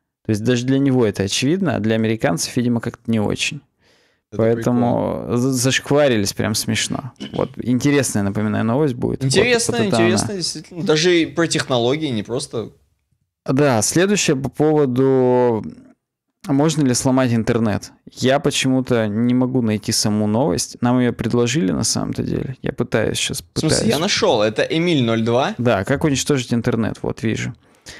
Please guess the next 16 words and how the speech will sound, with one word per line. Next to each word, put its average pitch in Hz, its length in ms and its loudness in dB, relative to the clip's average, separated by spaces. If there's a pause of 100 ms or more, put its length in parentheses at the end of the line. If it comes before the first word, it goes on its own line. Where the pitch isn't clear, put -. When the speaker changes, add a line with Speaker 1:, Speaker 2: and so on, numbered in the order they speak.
(300)
Speaker 1:
А 135 120 4
он 175 180 4
нам 175 100 2
предлагает 160 560 2
новость 214 500 0
на, 135 580 2
м, 127 440 -2
блоге 156 360 2
U 113 240 2
A 165 220 2
Hosting 147 520 0
Company. 110 520 -2
Напоминаю, 123 400 0
мы 120 120 2
латентные 120 500 0
украинцы, 143 440 -2